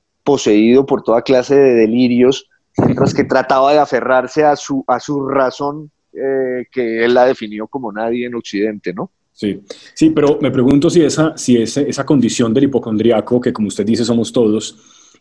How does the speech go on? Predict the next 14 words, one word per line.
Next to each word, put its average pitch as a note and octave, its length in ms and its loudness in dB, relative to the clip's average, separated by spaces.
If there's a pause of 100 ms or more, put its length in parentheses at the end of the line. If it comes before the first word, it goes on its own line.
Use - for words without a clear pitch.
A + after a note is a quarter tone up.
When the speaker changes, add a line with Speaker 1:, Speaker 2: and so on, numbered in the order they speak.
Speaker 2:
tiene C3+ 220 2
también, A#2+ 880 0
eh, - 300 -12
mucha D3 320 2
relación A#2 500 0
con C3 420 0
la A2 300 -2
manera A2 440 0
como B2 160 2
estamos G#2+ 320 -6
apegados G#2+ 540 -2
a C3 40 -2
la F#2+ 120 -4
vida, A2 400 -2